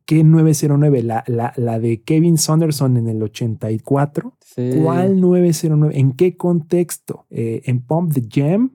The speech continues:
Speaker 1: Este,
Speaker 2: <laughs>
Speaker 1: ¿en, en cuál? ¿Cuál contexto de todas las nueve cero nueve se escucha idéntico a la que quieres tener?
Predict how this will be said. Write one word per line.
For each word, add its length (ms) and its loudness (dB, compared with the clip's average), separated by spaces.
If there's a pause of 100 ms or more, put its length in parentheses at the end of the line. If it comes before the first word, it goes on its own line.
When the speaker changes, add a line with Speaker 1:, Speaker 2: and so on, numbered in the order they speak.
Speaker 1:
Este, 840 -6 (100)
Speaker 2:
<laughs> 140 -20
Speaker 1:
¿en, 260 -4
en 240 0
cuál? 640 0
¿Cuál 300 -2
contexto 580 -4
de 120 2
todas 340 -2
las 160 -4
nueve 240 0
cero 220 -4
nueve 200 -2
se 100 -6
escucha 540 -4
idéntico 680 -2
a 40 -10
la 140 -14
que 120 -20
quieres 460 -12
tener? 380 -14